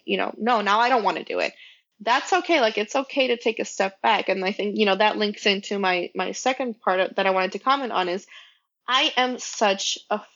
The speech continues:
firm believer of taking breaks in therapy. Like, I, if I could go back in time, not that I would want to, <laughs> but I would probably, like, do my dissertation about this because I truly feel like it's such an unspoken about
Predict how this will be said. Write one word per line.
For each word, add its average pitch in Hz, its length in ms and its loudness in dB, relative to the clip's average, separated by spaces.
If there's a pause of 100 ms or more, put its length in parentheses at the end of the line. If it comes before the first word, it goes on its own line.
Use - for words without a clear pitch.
firm 196 420 0
believer 185 420 0
of - 200 -4
taking 185 400 -2
breaks - 340 -4
in 180 160 -6
therapy. - 640 -4
Like, 196 340 0
I, 220 520 2 (320)
if 233 100 0
I 247 120 2
could 277 160 -4
go 285 100 0
back 277 180 0
in 269 100 -2
time, 220 200 2
not 208 140 2
that 233 100 2
I 277 60 2
would 285 120 0
want 233 220 -2
to, 214 160 -2
<laughs> - 60 -12
but 320 160 0 (460)
I 320 100 0
would 285 180 0
probably, 285 480 0
like, 247 260 2 (320)
do 247 400 2
my 226 140 0
dissertation 208 600 -4
about 175 300 -4
this 185 160 -8
because 214 300 -2
I 208 240 4
truly 240 520 -4 (120)
feel 220 200 0
like 202 220 -4
it's 190 160 -6
such - 640 -2 (320)
an 226 220 2 (120)
unspoken 202 840 0
about 190 580 2